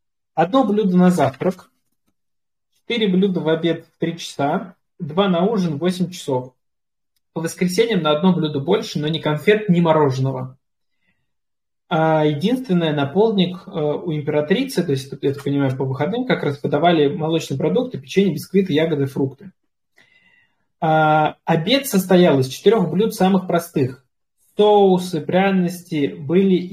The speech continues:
изгнаны из нашей кухни. Завтрак в полдень состоит из чашки бульона, яйца в смятку, простокваши, какой-нибудь зелени. А по утру или вечером и также детям давали чашку молока с хлебом.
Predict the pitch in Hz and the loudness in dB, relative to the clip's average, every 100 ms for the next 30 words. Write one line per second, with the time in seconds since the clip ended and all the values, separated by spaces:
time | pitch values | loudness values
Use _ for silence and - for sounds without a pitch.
0 | 185 185 180 175 143 131 127 151 156 156 | 4 4 4 0 0 0 -2 -2 -4 -8
1 | 135 165 165 135 127 131 _ _ _ _ | -4 -4 -4 -8 -10 -12 _ _ _ _
2 | _ _ _ _ 143 143 220 247 208 180 | _ _ _ _ -14 0 2 2 -2 -4
3 | - 190 175 143 127 131 170 214 180 - | -2 0 0 -2 -8 -6 -2 -2 -4 -6
4 | 196 190 - 156 139 185 151 131 131 165 | -2 -2 -2 -8 -2 0 0 -2 -2 0
5 | 185 180 180 131 - 160 139 135 - 214 | 0 0 -4 -12 -10 -6 -6 -6 -2 -2
6 | 254 - _ _ - 175 190 196 165 131 | -2 -16 _ _ -10 -8 -2 -2 0 -2
7 | 131 - 233 254 - 139 196 208 185 151 | -2 -2 -4 -4 -6 -2 0 2 0 0
8 | 143 127 120 120 - _ _ _ _ _ | 0 0 -2 -10 -16 _ _ _ _ _
9 | _ _ _ 156 156 147 175 196 185 220 | _ _ _ -2 -2 0 2 2 2 0
10 | 233 170 160 170 262 269 247 220 196 180 | 0 0 -2 -2 -4 -2 -2 2 2 0
11 | - 180 156 175 208 170 165 190 147 147 | -4 -8 -6 -2 -2 0 0 0 0 2
12 | 180 175 165 175 175 147 139 180 180 - | 2 2 0 -2 -4 -4 -2 0 -2 -2
13 | 165 135 131 127 | 0 0 -2 -6